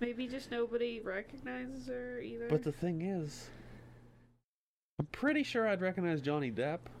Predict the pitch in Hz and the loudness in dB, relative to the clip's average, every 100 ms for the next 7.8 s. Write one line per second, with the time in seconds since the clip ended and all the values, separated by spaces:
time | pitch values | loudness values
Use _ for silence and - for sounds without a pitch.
0 | - - - - - 101 104 101 92 - | -16 -18 -18 -12 -4 0 2 0 -2 -2
1 | 135 143 139 123 131 139 165 160 - 113 | 0 2 2 2 2 0 -4 -6 -8 -4
2 | 98 95 107 - - - - - - - | -2 -2 -6 -14 -18 -20 -20 -20 -8 2
3 | 494 311 254 269 339 381 294 196 - - | 6 6 4 2 2 4 2 0 -4 -14
4 | - - 294 294 220 190 - 147 170 208 | -14 -6 -2 -2 -2 -6 0 4 6 6
5 | 254 269 247 - 214 190 180 117 - - | 6 6 4 0 -4 -4 -6 -8 -10 -12
6 | - - - - - 175 190 175 147 139 | -14 -14 -16 -12 0 4 4 4 6 8
7 | 143 - 139 147 - 139 131 | 6 4 4 4 4 2 2